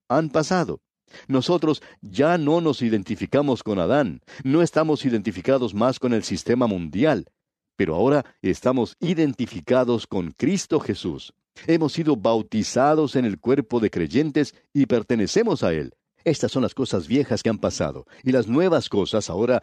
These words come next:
se refiere a esta nueva relación que tenemos con el Señor Jesucristo, y eso es lo que tiene valor. Queremos ser bien prácticos en esto.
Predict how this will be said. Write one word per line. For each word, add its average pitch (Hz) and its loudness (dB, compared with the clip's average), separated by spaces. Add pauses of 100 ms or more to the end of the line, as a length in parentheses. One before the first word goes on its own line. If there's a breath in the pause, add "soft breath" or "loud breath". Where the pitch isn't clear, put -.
se 139 0
refiere 131 0
a 113 4
esta 120 0
nueva 147 2
relación 131 0
que 104 0
tenemos 101 0
con 98 -2
el 90 0
Señor 95 -2
Jesucristo, 104 0 (300 soft breath)
y 76 0
eso 139 2
es 87 0
lo 87 -2
que 80 -8
tiene 98 0
valor. 76 -4 (720 loud breath)
Queremos 175 4
ser 120 4
bien 101 2
prácticos 101 -2
en 90 0
esto. - -4